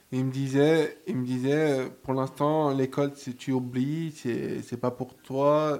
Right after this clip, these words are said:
et, et tu te mettais en danger. » Après, j'ai fait ma troisième secpa. Dans une école qui était spécialisée pour handicapés.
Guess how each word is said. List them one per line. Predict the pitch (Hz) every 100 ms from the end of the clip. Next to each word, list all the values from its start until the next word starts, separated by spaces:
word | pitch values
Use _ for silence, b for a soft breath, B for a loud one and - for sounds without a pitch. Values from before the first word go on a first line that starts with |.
| -
et, | 120 117 - B B B
et | 127 123
tu | -
te | -
mettais | 123 135
en | 147
danger. » | 123 107 - - _ _ B B B B B B
Après, | 120 - 151
j'ai | 127 117
fait | 120
ma | 117
troisième | 113 131 120 117
secpa. | 113 151 - 214 214 - _ _ _ _ _ _ _ _ _ -
Dans | 120 120
une | 117 117 117
école | 113 - 127 127 123
qui | - - - - - - -
était | - - 113 117
spécialisée | - 123 120 120 117 120
pour | 120 - -
handicapés. | 101 104 117 127 - 208